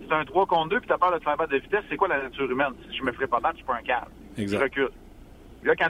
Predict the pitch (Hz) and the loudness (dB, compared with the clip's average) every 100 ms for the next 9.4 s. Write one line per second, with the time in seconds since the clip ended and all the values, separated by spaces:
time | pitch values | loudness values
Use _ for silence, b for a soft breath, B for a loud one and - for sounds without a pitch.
0 | - 156 151 190 262 214 160 170 156 - | 0 0 0 2 0 0 0 2 2 4
1 | 175 151 170 165 139 131 190 180 143 127 | 4 4 4 4 0 0 -2 -2 0 2
2 | 143 240 165 135 123 123 127 120 107 113 | 2 0 0 0 -2 0 0 0 0 -4
3 | 151 151 B B B 127 139 139 247 180 | -4 -6 B B B 0 0 2 0 2
4 | 175 170 156 156 175 156 147 139 - 190 | 2 2 0 2 2 2 2 0 -4 -6
5 | 220 247 - - - 120 127 127 135 156 | -6 -8 -14 -20 -8 0 2 2 2 2
6 | 190 160 156 147 127 120 156 170 151 123 | 2 0 0 0 0 -2 -4 -2 -2 0
7 | 120 123 117 120 123 127 139 123 123 110 | 0 2 0 2 0 2 0 0 0 0
8 | 123 127 117 117 110 107 117 117 110 104 | 0 -2 -6 -6 -4 -4 -2 -2 -4 -8
9 | 101 107 104 170 | -8 -8 -4 -6